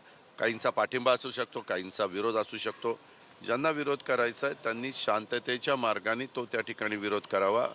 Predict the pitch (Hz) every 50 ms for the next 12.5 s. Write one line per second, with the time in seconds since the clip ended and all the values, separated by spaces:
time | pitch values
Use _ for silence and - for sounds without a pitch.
0 | - - - - - - - - 95 101 110 113 - - - - 143 147 151 156
1 | - - - - 127 127 131 139 143 143 139 135 - - - - - - - -
2 | - - - - - - - 113 113 117 117 127 127 123 127 123 123 123 123 127
3 | - - 120 120 123 127 127 104 107 110 107 98 107 120 117 113 113 107 107 113
4 | 117 113 - - - 113 110 110 104 - 139 127 127 - - - 135 127 127 -
5 | - 135 123 113 117 113 110 - 123 117 110 - - 113 - 120 113 - 117 113
6 | 117 113 117 113 - - - - - 95 104 107 104 107 107 104 104 107 101 98
7 | 95 104 104 - - - - - - - - - - - - - - 131 120 123
8 | - 143 127 107 110 113 127 135 143 131 135 131 131 131 120 - - - 131 127
9 | 127 117 - 113 123 123 - - 131 113 113 117 113 - - - 110 107 - -
10 | 113 131 139 - - - 107 95 110 127 131 - - 135 123 110 104 - 120 110
11 | 107 - - 143 147 139 113 87 - - - - - - - - - - - -
12 | - 120 110 101 107 120 127 127 131 127